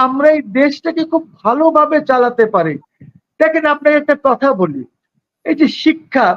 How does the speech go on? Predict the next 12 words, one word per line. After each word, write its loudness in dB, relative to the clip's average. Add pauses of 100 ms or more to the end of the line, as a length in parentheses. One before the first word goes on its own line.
প্রতিষ্ঠানগুলি -2
আছে, 0
প্রাইভেট -4
ইউনিভার্সিটিজ -2 (100)
গুলি -2
আছে, -2 (400)
ওদের 2 (100)
কোনো 4
ফ্যাকাল্টি 2
নাই। -8 (580)
They 4 (180)
borrow 6